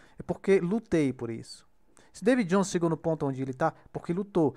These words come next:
Se Excelência Gamer chegou no ponto onde ele tá, porque lutou. Entendeu? É,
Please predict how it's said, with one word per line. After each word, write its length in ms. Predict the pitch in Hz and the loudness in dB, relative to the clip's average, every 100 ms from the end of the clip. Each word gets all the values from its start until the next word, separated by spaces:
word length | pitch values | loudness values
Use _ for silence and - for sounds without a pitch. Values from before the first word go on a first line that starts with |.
| - | -6
Se 160 | - 233 | -2 0
Excelência 420 | 247 240 220 208 | 2 2 2 0
Gamer 300 | 160 175 156 | 0 0 0
chegou 240 | - 151 | -4 -2
no 80 | 147 | -2
ponto 260 | 139 147 135 | -2 -6 -4
onde 160 | 127 | -6
ele 80 | 123 | -8
tá, 160 | 113 151 - - | -2 -4 -4 -18
porque 220 | - - | -18 -8
lutou. 500 | 139 139 - 180 131 - _ _ _ _ _ _ _ - _ _ _ _ _ _ _ _ _ _ _ _ _ _ _ _ _ _ _ _ _ _ _ _ | -6 -4 2 2 2 -6 _ _ _ _ _ _ _ -20 _ _ _ _ _ _ _ _ _ _ _ _ _ _ _ _ _ _ _ _ _ _ _ _
Entendeu? 340 | 113 104 131 135 - - - - _ _ _ _ _ _ | -12 -6 -6 -8 -20 -20 -20 -20 _ _ _ _ _ _
É, 480 | - 127 135 131 127 | -4 0 2 2 0